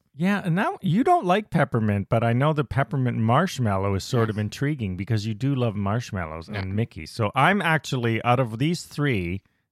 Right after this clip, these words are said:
Speaker 1: the Mickey peppermint marshmallow is the most intriguing to me.
Speaker 2: Yes.
Speaker 1: Uh, salt and straw ice cream. What are you thinking over there is gonna be
Speaker 2: Mm.
Speaker 1: worth a try?
Speaker 2: Uh, peppermint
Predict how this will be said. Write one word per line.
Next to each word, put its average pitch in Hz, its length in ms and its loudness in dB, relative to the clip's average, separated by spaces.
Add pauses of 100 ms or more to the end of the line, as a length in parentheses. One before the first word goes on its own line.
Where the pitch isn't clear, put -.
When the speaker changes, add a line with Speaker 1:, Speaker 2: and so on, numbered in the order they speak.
(140)
Speaker 1:
the 104 240 0
Mickey 120 300 -2
peppermint 113 520 -2
marshmallow 101 520 -4
is 87 80 -10
the 95 80 -10
most 90 300 -8
intriguing 90 480 -8
to - 100 -12
me. 82 280 -12 (260)
Speaker 2:
Yes. - 560 -14
Speaker 1:
Uh, 113 60 -6
salt 135 360 2
and 131 120 0
straw 110 420 2
ice 110 320 -2
cream. 82 320 -8 (100)
What 110 140 -4
are 110 40 -2
you 107 140 0
thinking 101 640 -4
over 92 300 -4
there 87 380 -6
is 82 100 -14
gonna 90 180 -10
be 85 140 -8
Speaker 2:
Mm. 82 80 -8
Speaker 1:
worth 82 260 -10
a 80 60 -8
try? 78 440 -12 (400)
Speaker 2:
Uh, - 100 -8 (220)
peppermint 508 480 -4